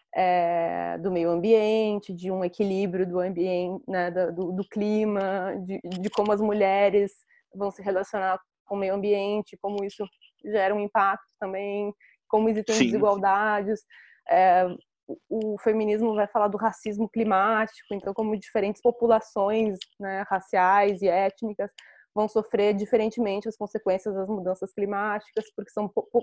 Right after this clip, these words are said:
Speaker 1: populações que historicamente são ma-, marginalizadas, vivem em piores regiões, é,
Speaker 2: Uhum.
Speaker 1: que vo-, e vão sofrer ma-, ma-, mais, né, com, com uma mudança de,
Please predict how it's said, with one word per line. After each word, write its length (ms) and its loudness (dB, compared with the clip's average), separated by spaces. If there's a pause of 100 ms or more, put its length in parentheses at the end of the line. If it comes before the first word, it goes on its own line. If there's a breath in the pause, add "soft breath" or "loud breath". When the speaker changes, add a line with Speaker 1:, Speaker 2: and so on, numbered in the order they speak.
(100)
Speaker 1:
populações 640 2
que 160 -4
historicamente 840 0
são 240 -2
ma-, 280 0 (160)
marginalizadas, 1300 2
vivem 300 -6
em 40 -8
piores 340 2
regiões, 680 2 (540 loud breath)
é, 480 4
Speaker 2:
Uhum. 120 -6 (220)
Speaker 1:
que 260 -14
vo-, 200 4
e 280 0
vão 220 4
sofrer 300 0
ma-, 340 2
ma-, 220 -2
mais, 420 2
né, 200 -2
com, 280 -8 (840)
com 80 -8
uma 120 0
mudança 480 2
de, 680 -6